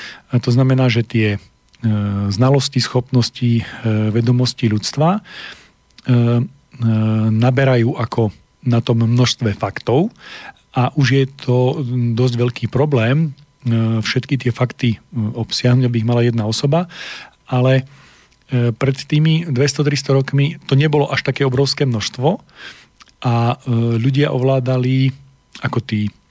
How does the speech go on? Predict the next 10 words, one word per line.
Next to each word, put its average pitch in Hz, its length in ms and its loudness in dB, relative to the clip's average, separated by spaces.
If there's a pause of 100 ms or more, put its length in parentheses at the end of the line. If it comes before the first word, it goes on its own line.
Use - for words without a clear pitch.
(200)
ľudia, 120 320 0
ktorí 110 320 -2
sa - 80 -4
zaoberali 110 720 0 (320)
a, 107 240 -4
e, - 80 -6 (400)
vzdelávali 113 640 0
sa, 165 240 0 (720)
mm, 120 640 0
vedeli 160 480 2